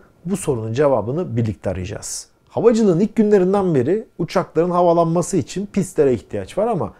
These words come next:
helikopter gibi dikine kalkabilen bir uçak, havada da helikopterden çok daha hızlı gidebilen bir konsept uzun yıllardır herkesin aklında. Fakat hayata geçebilen, üretilebilen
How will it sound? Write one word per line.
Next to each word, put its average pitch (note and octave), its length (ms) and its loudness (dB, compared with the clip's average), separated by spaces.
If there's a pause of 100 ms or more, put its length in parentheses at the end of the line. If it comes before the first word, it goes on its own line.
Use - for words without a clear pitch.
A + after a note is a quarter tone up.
(140)
helikopter A3+ 600 2
gibi C3+ 360 2
dikine G#3+ 360 2
kalkabilen B2 640 4
bir G#2+ 40 0
uçak, E3 380 -6 (160)
havada D3 360 4
da A2+ 40 0
helikopterden D#3 760 0
çok - 320 -2
daha C3+ 160 6
hızlı A#2+ 180 0
gidebilen B2+ 520 0
bir A3 60 -2
konsept G#3 520 0 (260)
uzun G#3+ 220 2
yıllardır D3 600 0 (200)
herkesin F3 460 0
aklında. - 460 -6 (440)
Fakat - 420 0 (100)
hayata D3+ 480 2
geçebilen, C3+ 520 2 (100)
üretilebilen E3 760 6